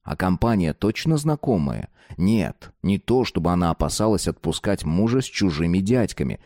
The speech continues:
в конце концов, он уже большой мальчик. Просто обычно так получалось,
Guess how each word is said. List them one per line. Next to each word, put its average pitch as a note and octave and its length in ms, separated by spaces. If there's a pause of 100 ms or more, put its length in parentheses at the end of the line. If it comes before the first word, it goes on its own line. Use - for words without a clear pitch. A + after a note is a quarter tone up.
(160)
в - 80
конце F#2 280
концов, D#2 420
он D#2+ 120
уже D#2 160
большой G#2 460
мальчик. D#2+ 560 (480)
Просто G#2+ 340
обычно G#2+ 420
так - 220
получалось, A2+ 640